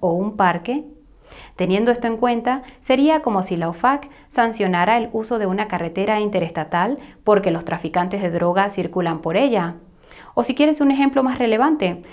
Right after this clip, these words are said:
sería como si el Tesoro sancionara el protocolo T C P I P porque los hackers utilizan Internet para cometer delitos. Es poco práctico. Además, el hecho de que hayan sancionado el uso de una herramienta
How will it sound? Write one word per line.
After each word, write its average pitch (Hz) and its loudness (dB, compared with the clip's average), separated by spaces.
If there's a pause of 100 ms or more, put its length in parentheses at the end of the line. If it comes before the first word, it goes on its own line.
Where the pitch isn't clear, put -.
(120)
sería 302 2
como 202 0
si 180 -6
el 165 -2
Tesoro 226 0 (160)
sancionara 190 0
el 196 0
protocolo 196 2
T 196 0
C 190 -2
P 185 0
I 196 0
P 208 -2
porque - 0
los 156 -2
hackers 208 0
utilizan 214 0
Internet 185 -4
para 185 2
cometer 165 -4
delitos. 160 -4 (460)
Es 285 2
poco 190 0
práctico. 190 -2 (140)
Además, 240 2 (420)
el 208 2
hecho 220 2
de 254 2
que 190 -2
hayan 208 0
sancionado 185 -2
el 196 0
uso 202 -2
de 196 2
una 180 0
herramienta 185 -2